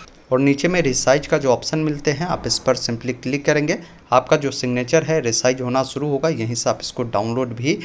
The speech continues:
कर सकते हैं। ये डाउनलोड हो चुका है, डाउनलोड पे क्लिक कर लेंगे। अब पुनः यहाँ पर अपलोड सिग्नेचर वाले विकल्प पर क्लिक करना है, सिग्नेचर को यहाँ से सेलेक्ट करना है।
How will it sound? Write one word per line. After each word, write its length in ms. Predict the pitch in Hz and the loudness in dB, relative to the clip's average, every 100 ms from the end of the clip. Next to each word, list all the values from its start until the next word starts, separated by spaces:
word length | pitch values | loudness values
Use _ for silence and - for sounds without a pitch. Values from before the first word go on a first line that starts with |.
| - - - - | -10 -18 -18 2
कर 120 | 135 | 2
सकते 340 | - 131 - | 4 0 2
हैं। 120 | 139 | -4
ये 140 | 185 117 | 0 0
डाउनलोड 400 | 113 113 135 135 | 2 2 2 0
हो 100 | 127 | -4
चुका 300 | 123 123 135 | -6 -2 -2
है, 140 | 170 214 | -2 -6
डाउनलोड 340 | 110 104 110 - | -6 -4 -6 -4
पे 100 | 117 | -6
क्लिक 300 | - 117 - | -2 -6 0
कर 120 | 135 | 0
लेंगे। 320 | 135 135 165 - - - - - - - - - | 0 -2 -2 -4 -12 -20 -20 -20 -20 -20 -20 -6
अब 100 | 131 - | -6 0
पुनः 180 | 143 147 | 4 6
यहाँ 280 | 147 113 131 | 6 4 4
पर 80 | 135 | 4
अपलोड 480 | 120 120 120 139 139 | 4 4 2 2 0
सिग्नेचर 520 | - 120 117 113 131 | -4 0 0 2 4
वाले 220 | 127 127 | 6 4
विकल्प 360 | 120 113 117 120 | 2 2 0 4
पर 80 | 139 | 2
क्लिक 280 | 135 143 135 | 2 -2 2
करना 220 | 139 139 | 2 2
है, 60 | 151 | 0
सिग्नेचर 520 | - 110 104 107 127 | -2 -4 -4 -2 -4
को 120 | - | -2
यहाँ 160 | 131 131 | 2 2
से 160 | 131 | 2
सेलेक्ट 460 | 123 123 123 127 - | 0 2 2 0 -2
करना 240 | 131 135 143 | -2 0 0
है। 160 | 156 | -2